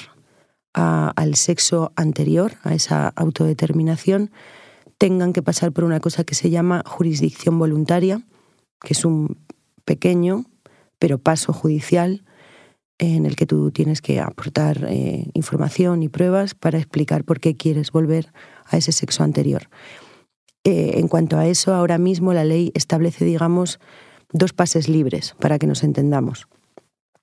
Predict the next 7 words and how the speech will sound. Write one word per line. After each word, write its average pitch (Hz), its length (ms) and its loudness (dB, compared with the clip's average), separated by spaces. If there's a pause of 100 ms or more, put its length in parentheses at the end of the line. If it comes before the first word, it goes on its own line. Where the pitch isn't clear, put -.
(640)
Te 170 100 -16
puedes 170 240 0
autodeterminar 151 720 -2
libremente, 147 640 0
que 151 120 -2
para 139 180 0
eso 139 520 -2